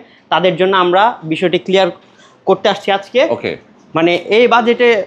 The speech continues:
Speaker 1: আমরা দিয়ে দিচ্ছি একটা Retina ডিসপ্লের ডিভাইস।
Speaker 2: চমৎকার। আচ্ছা,
Speaker 1: এই
Speaker 2: এটা দিয়ে মোটামুটি সব ধরনের কাজ করা
Speaker 1: আমি
Speaker 2: যাচ্ছে
Speaker 1: আপনাকে
Speaker 2: নাকি?
Speaker 1: ডিসপ্লেটা দেখাই দিচ্ছি,
Speaker 2: হুম, হুম।
Speaker 1: দেখেন,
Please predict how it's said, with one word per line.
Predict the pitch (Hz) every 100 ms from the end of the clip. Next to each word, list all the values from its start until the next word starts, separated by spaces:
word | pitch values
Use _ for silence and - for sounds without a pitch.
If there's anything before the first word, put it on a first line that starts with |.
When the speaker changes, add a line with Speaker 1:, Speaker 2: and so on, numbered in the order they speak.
| -
Speaker 1:
আমরা | 190 196 190
দিয়ে | 208
দিচ্ছি | 202 208 226
একটা | 208 190
Retina | 170 185 220 226
ডিসপ্লের | 202 - 202 175 - - 151
ডিভাইস। | 151 147 120 120 - _
Speaker 2:
চমৎকার। | 143 139 113 104 80 - -
আচ্ছা, | 90 90 107 - _ -
Speaker 1:
এই | - 220
Speaker 2:
এটা | 220
দিয়ে | 247
মোটামুটি | 233 226 220 208
সব | 190
ধরনের | 175 180
কাজ | 175 151 147 - -
করা | 160 180
Speaker 1:
আমি | 190
Speaker 2:
যাচ্ছে | 190 196
Speaker 1:
আপনাকে | 190
Speaker 2:
নাকি? | 175
Speaker 1:
ডিসপ্লেটা | 185 - 185 160
দেখাই | 147 - 165
দিচ্ছি, | 175 -
Speaker 2:
হুম, | 165
হুম। |
Speaker 1:
দেখেন, | 151 151 208